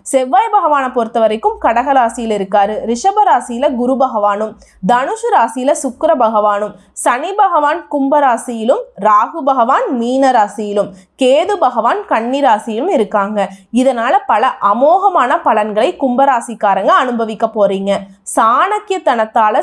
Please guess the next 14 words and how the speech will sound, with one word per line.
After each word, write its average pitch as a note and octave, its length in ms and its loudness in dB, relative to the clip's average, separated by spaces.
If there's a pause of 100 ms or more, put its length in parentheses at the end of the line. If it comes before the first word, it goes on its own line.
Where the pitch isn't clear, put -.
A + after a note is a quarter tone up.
(120)
சாதனை D4 600 2
புரியும் A#3+ 380 -4 (100)
சனி C4 340 0
பகவானை C4 540 0 (160)
ராசி D#4 440 0 (120)
அதிபதியாக B3+ 680 0 (100)
கொண்ட G#3 200 0 (260)
கும்பராசி C#4 760 0
அன்பர்களே, G#3 500 -2 (480)
சனீஸ்வர F4+ 580 0 (140)
பகவான் A3+ 420 0 (200)
ராசி B3 400 2 (160)
அதிபதி. G#3 440 -2 (380)
நீதி, F4 480 2